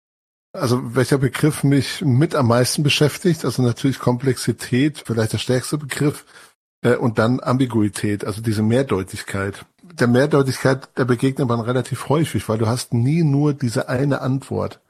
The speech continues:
Ne, also es gibt, du findest eine Antwort, die dich irgendwie befriedigt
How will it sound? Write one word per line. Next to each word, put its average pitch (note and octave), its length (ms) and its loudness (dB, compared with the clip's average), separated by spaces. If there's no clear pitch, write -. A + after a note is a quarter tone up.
Ne, - 120 2
also B2+ 140 2
es - 120 -2
gibt, C#3+ 180 2
du C3+ 60 2
findest F#3 400 2
eine D3 240 2
Antwort, D#3+ 480 0
die C#3 60 0
dich B2+ 180 0
irgendwie D#3 300 2
befriedigt D3 840 0